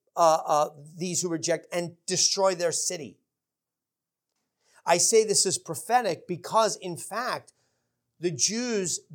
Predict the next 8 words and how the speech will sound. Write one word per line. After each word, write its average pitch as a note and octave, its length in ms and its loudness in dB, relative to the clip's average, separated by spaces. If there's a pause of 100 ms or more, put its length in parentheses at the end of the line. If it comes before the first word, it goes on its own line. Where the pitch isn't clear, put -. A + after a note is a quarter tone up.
do B3 220 0
not C4 280 0
receive A3 460 0
this D3+ 340 -2 (680)
in, C#3+ 300 -4 (520)
in, A#2+ 400 -12
in, A2+ 280 -14
in B2 180 -16